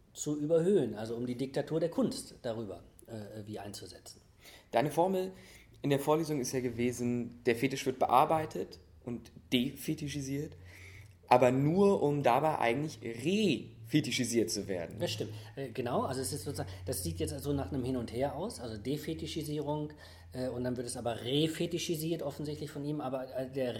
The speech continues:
Speaker 1: der Refetisch, äh, wie man ihn nennen müsste, ist nicht mehr dasselbe wie, wie der, wie der, wie der Fetisch vorher, denn er erscheint einfach als ein Gebrochener. Also in ihm ist die Macht eindeutig verschoben, ja? Äh, und, äh, der, der ihn gebrochen hat, übernimmt Anteile von, von, von, äh, von dem, was da plötzlich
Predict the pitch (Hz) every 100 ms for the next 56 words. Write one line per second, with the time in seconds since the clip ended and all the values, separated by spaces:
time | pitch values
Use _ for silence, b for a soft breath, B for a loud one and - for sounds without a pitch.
0 | 117 - 113 113 160 180 - 135 117 120
1 | 120 139 117 120 120 120 117 120 113 110
2 | 117 123 156 151 B B 151 147 143 147
3 | 135 127 131 143 135 131 131 123 131 127
4 | 123 - 127 123 120 117 123 120 - 131
5 | 123 - - 226 208 127 127 123 B B
6 | - 147 131 - 147 147 180 175 156 156
7 | 143 135 - 151 139 151 147 120 95 -
8 | 127 143 151 151 160 - 151 175 - -
9 | 143 147 143 131 - - 190 170 - -
10 | 107 110 B B B B B 135 131 143
11 | 135 131 131 135 127 135 147 170 151 147
12 | 143 135 104 143 180 151 127 135 131 139
13 | 202 196 226 135 107 104 - 131 120 120
14 | 135 127 123 139 131 127 120 - - 139
15 | 131 131 139 135 131 131 - 131 - 131
16 | 127